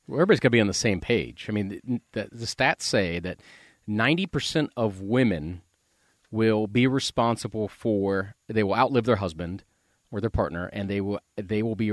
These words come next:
fully responsible for their financial security. Ninety percent chance, right? So how,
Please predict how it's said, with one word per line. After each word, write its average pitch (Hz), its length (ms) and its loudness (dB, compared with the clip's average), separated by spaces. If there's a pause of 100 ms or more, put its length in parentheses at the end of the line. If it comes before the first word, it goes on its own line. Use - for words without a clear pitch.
(120)
fully 143 400 -2
responsible 107 640 -2
for - 160 -6
their 95 140 -2
financial 87 420 -6
security. - 480 -10
Ninety 170 460 4
percent - 480 0
chance, - 480 -4 (120)
right? 104 200 -4 (480)
So 127 320 2 (320)
how, 170 580 2